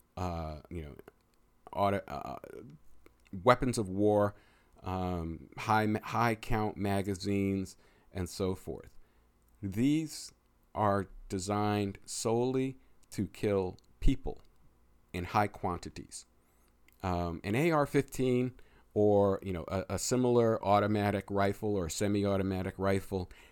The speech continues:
it is not a hunting weapon. It, it,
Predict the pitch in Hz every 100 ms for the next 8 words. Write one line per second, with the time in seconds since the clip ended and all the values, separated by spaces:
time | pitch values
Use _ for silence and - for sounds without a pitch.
0 | - - - 113 113 _ 113 107 113 135
1 | 135 - 107 - 110 107 104 90 87 -
2 | 90 90 - - - - - _ _ -
3 | 98 - 92